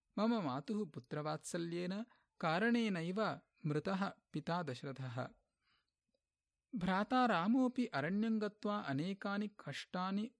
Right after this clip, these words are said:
अनुभवति। इक्ष्वाकुसिंहासनस्य अर्हः राम एव। नाहं तस्य सेवनमेव मम आशयः। तम् अयोध्याराज्ये अभिषेक्तुं मम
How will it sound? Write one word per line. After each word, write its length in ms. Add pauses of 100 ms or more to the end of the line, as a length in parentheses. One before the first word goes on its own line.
अनुभवति। 600 (420)
इक्ष्वाकुसिंहासनस्य 1400
अर्हः 540
राम 280
एव। 480 (760)
नाहं 500 (440)
तस्य 300
सेवनमेव 760
मम 200
आशयः। 600 (840)
तम् 220 (140)
अयोध्याराज्ये 1200
अभिषेक्तुं 680
मम 460